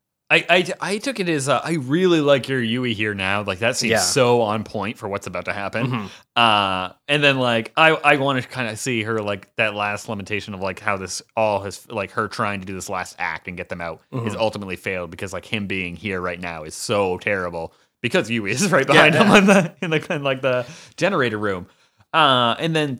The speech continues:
Speaker 1: having Tuik and Escape together is why I, I can't, like, avoid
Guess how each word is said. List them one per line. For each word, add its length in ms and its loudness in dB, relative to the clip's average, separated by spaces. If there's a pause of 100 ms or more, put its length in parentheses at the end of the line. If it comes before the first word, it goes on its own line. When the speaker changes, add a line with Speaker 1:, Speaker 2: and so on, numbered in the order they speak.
Speaker 1:
having 300 -6
Tuik 420 -2
and 140 -4
Escape 420 -4
together 680 -2
is 180 -4
why 240 0
I, 160 -4
I 80 -2
can't, 400 -4
like, 240 -4
avoid 600 -4